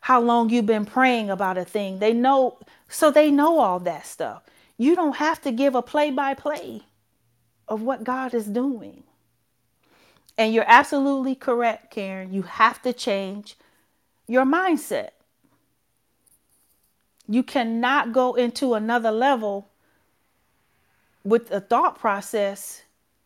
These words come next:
that was for this season that you're in and you're about to leave out of. That needs to change too, because you're going to be accountable for where he's taking you.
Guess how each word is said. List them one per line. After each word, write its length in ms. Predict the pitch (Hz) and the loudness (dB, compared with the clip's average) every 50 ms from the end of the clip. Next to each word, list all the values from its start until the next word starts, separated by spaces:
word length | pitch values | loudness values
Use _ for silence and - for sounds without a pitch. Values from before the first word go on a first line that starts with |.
| _ _ _ _ _ _ _ _ - _ | _ _ _ _ _ _ _ _ -8 _
that 240 | - 220 220 - - | 0 0 0 0 -2
was 180 | 208 202 196 - | -4 -6 -8 -8
for 460 | - 247 233 220 202 196 196 196 196 | -6 -4 -4 -2 -2 -4 -6 -8 -10
this 400 | 190 185 180 190 247 302 330 - | -12 -10 -4 0 0 0 0 -2
season 580 | - - 269 240 240 233 214 220 220 214 208 202 | -6 -6 -4 -2 -2 -2 -4 -4 -6 -6 -4 -4
that 280 | 208 196 190 - - | -4 -4 -4 -8 -8
you're 260 | - 233 220 214 214 - | -6 -4 -4 -4 -6 -4
in 400 | - 269 302 294 262 233 220 220 | 0 2 2 2 2 0 -2 -6
and 180 | 208 220 208 208 | -6 -6 -6 -4
you're 140 | 208 214 208 | -2 -2 -2
about 320 | 196 196 208 214 214 214 | -2 -4 -6 -6 -8 -6
to 100 | - 226 | -4 -4
leave 400 | 214 226 262 269 240 180 151 143 - - | -2 0 0 -2 -2 -4 -6 -10 -12 -12
out 200 | 180 175 175 175 | -12 -10 -10 -10
of. 260 | 165 151 139 - - _ _ _ _ _ _ _ _ _ _ _ | -12 -12 -14 -18 -20 _ _ _ _ _ _ _ _ _ _ _
That 160 | - 285 359 | -4 -2 0
needs 200 | 370 359 339 294 | 0 0 0 0
to 100 | - 277 | -2 -6
change 520 | 254 - - 302 294 302 294 262 - - - | -6 -4 -2 0 0 2 0 0 -4 -8 -10
too, 440 | - - 359 359 330 208 - - - _ _ _ _ _ _ _ _ _ _ _ _ _ _ _ _ | -4 -2 -2 -2 -2 -4 -8 -14 -18 _ _ _ _ _ _ _ _ _ _ _ _ _ _ _ _
because 300 | 240 226 - 254 220 202 | -8 -6 -4 -4 -2 0
you're 120 | 233 262 | -2 0
going 240 | 240 269 262 262 254 | 0 0 0 -2 -2
to 100 | - 269 | -2 -2
be 340 | 226 214 247 240 240 233 _ _ _ - | -2 -2 -2 -2 -4 -6 _ _ _ -4
accountable 880 | 202 202 208 - - 311 320 330 302 269 226 202 202 190 196 196 196 _ _ _ _ _ _ _ _ | -4 -4 -4 -2 0 0 2 2 2 0 0 -2 -4 -6 -8 -10 -12 _ _ _ _ _ _ _ _
for 160 | _ - 214 208 | _ -6 -4 -2
where 160 | 226 226 214 | -2 -2 -2
he's 200 | 214 226 214 - | -4 -8 -10 -8
taking 500 | - 277 262 269 269 - 226 202 196 180 | -4 -2 -2 -2 -2 -4 -8 -8 -8 -12
you. 300 | 139 131 120 - 139 | -14 -14 -16 -18 -20